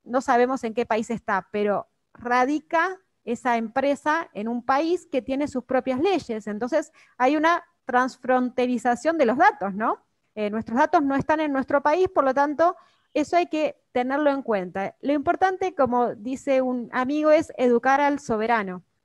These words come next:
Eh, efectivamente, que seamos conscientes de esto que está sucediendo. Pero más allá de eso, por otro lado, también hay una situación respecto a la extracción de esa información en la nube.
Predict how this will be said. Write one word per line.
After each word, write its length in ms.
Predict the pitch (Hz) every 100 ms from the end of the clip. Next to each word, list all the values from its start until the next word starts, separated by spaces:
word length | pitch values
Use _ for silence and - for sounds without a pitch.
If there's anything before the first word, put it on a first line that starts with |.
| _ -
Eh, 420 | 233 220 214 -
efectivamente, 800 | - 214 233 226 330 320 339 339
que 140 | 262 254
seamos 340 | 294 302 294
conscientes 880 | - 262 269 - 349 320 302 359 302 -
de 300 | 254 269 -
esto 340 | 254 - 277
que 60 | 240
está 220 | 202 247
sucediendo. 720 | 240 226 214 202 175 175 165 - _ _ _ _
Pero 260 | - 359 349
más 220 | 440 554
allá 280 | 453 - 381
de 140 | 359 349
eso, 380 | - 233 226 _ -
por 240 | 254 311
otro 300 | 539 - 302
lado, 480 | 262 208 190 220 247 _ _ _ -
también 380 | 277 294 339 339
hay 220 | 339 359 -
una 280 | 277 311 294
situación 680 | 254 196 240 247 359 339
respecto 480 | 330 247 320 330 330
a 60 | 269
la 80 |
extracción 580 | 226 - 233 233 440 494
de 80 | 214
esa 160 | 214 208
información 600 | 208 196 190 196 208 202
en 160 | 190
la 100 | 175
nube. 360 | 170 156 -